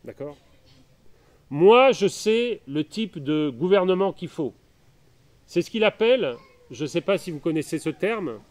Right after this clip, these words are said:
et je ne saurais évidemment pas le dire en fond, les factions, les petits centres d'intérêt, des gens qui veulent défendre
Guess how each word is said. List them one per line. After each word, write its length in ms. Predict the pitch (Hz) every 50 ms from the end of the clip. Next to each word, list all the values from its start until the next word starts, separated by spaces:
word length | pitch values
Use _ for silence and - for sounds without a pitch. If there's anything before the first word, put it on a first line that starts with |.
| _ - _ _ _ _ _ _ _ _ _ -
et 100 | 131 127
je 100 | 110 117
ne 60 | 139
saurais 260 | 120 - 151 131 139 135
évidemment 380 | 131 131 135 135 139 147 143
pas 160 | 135 - 147
le 100 | 139 135
dire 200 | 123 123 139 127
en 80 | 123 123
fond, 340 | - - 165 180 196 214 208 - - - - - - - - _ _ _ _ _ _ -
les 140 | 135 120
factions, 500 | - - 214 208 - - - 170 139 98 - _ _ _ _ _ _ _ _ _ _ _ _ _ _ _ _ _ _ _ _ - -
les 160 | 135 156 170
petits 420 | - - 247 262 - - 262 269
centres 380 | 240 - - 240 220 - - 190
d'intérêt, 480 | 175 185 170 - 165 156 127 117 107 - _ _ _ _ _ _ _ _ _ _ _ _ -
des 180 | 117 143 175
gens 200 | 156 151 233 247
qui 160 | - - 208 196
veulent 460 | 165 151 208 240 254 247 196 147 123
défendre 720 | 127 247 - - - 240 254 262 262 247 202 143 123 110